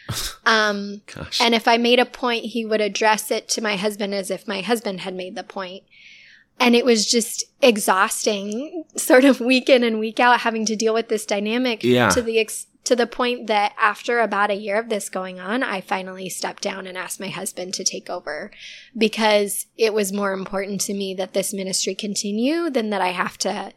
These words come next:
Speaker 2: go through this experience of, of trying to, to facilitate when I wasn't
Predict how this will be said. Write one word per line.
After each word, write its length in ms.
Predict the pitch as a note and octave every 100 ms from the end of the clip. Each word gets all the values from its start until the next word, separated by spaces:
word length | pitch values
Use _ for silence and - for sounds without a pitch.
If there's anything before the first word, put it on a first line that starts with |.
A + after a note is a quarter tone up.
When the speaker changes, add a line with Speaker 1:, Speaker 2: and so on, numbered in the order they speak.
| _ _ _ - G3+
Speaker 2:
go 220 | G3+ F#3
through 240 | G3 F#3+
this 180 | G3 F#3+
experience 840 | F#3+ - F#3+ F#3 F3 F3 F3 - -
of, 380 | G3 F#3+ - _ - - - G#3
of 160 | F#3+
trying 380 | - A3 G3+ G3+
to, 420 | - F#3+ F#3+ F#3
to 200 | - G#3
facilitate 720 | G3+ G#3+ - G3+ G3+ G#3+ F#3+ F3+
when 140 | F#3+
I 80 | F#3
wasn't 640 | F#3 F#3 F#3+ F#3 F#3+ F#3